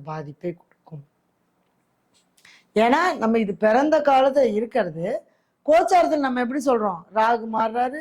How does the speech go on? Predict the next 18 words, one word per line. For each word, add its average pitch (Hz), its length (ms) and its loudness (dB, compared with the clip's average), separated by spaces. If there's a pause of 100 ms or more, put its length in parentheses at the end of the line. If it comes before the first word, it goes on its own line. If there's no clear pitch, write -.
(140)
கேது 220 320 -6
மாறுறாரு, 269 440 -4 (460)
சனி 220 280 0 (100)
மாறுறாரு 294 420 0 (120)
ரெண்டரை 254 240 -2
வருஷத்துக்கு 262 300 -2
ஒருக்கா, 247 200 -2 (140)
குரு 208 140 -6 (120)
மாறுறாரு 285 460 0
ஒரு 285 100 -8
வருஷத்துக்கு 285 320 -12
ஒருக்கா. 262 180 -8 (400)
நம்ம 226 220 -2 (100)
குரு, 254 240 -4 (280)
ராகு, 226 340 0 (120)
கேது, 214 300 -6 (160)
சனி 214 260 -8
பகவான் 185 300 -4